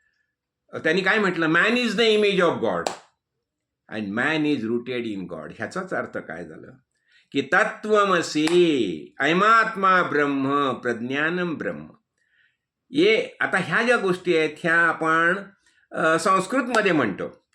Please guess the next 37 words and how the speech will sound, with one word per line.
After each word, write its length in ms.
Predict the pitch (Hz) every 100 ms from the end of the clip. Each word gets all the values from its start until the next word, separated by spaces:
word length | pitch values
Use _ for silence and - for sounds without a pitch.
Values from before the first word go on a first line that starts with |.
| _ -
पण 140 | 147 165
येशू 300 | 160 165 247
ख्रिस्तानी 480 | 233 196 190 185
तेच 260 | 180 208 -
इंग्लिशमध्ये 640 | 147 139 165 175 165 139
सांगितलं. 460 | - 85 80 - -
काय 180 | 135 170
सांगितलं? 500 | 156 139 135 135 123
"Man 240 | 131 170
is 420 | 180 143 135 113
the 120 | 160 123
image 360 | 110 113 110 123
of 120 | 123
God." 140 | 104 80
माणूस 400 | 104 143 196 202
आहे 120 | 170
ना, 180 | 131 120 - _ _ - 185
हा 80 |
देवाचं 520 | 202 190 190 208 208 208
कोण 220 | 196 185
आहे? 120 | 185
प्रतिभा 520 | 180 165 147 175 175
आहे, 160 | 160 123
प्रतिबिंब 640 | 123 127 131 143 151 147
आहे, 80 | 98
प्रतिमा, 500 | 90 104 95 98 80
प्रतिमा. 460 | 80 87 87 78 - - _ _ _ - -
आणि 260 | 117 139 160
पुन्हा 300 | 143 156 160
असंही 260 | 147 240
म्हटलं, 360 | 262 139 90 - - _ -
"Man 280 | 131 165 233
is 160 | 233 190
rooted 420 | 190 185 196 180 175
in 60 |
God." 280 | 156 120 98
म्हणजे 600 | 98 123 135 165 180 185